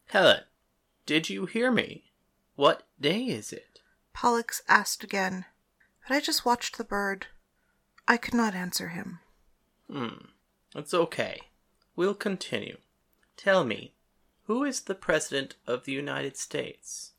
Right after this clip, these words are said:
Speaker 2: he asked patiently. I did not answer. I didn't care. My mother was dead. My father was to blame. I was in exile, possibly never to return.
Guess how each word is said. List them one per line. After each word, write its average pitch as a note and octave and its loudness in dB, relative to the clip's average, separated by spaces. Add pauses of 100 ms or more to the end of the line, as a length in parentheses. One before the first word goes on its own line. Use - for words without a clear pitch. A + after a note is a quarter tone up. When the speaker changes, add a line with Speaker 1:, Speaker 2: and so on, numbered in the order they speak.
Speaker 2:
he B3 -2
asked - -2
patiently. A3 -6 (640)
I C4 0
did C4 -2
not A3+ 2
answer. G3 -8 (340)
I C4 2
didn't D4+ -2
care. G3 -6 (480)
My A3+ 0
mother A#3+ 2
was A3 -6 (100)
dead. A3 -6 (560)
My A3 0
father - -4 (340)
was G#3 -2
to - -10
blame. G#3+ -4 (380)
I B3+ 10
was A#3 2
in G3 -6
exile, G3+ 0 (400)
possibly C4+ 2
never A3 4
to A#3 0
return. F#3 2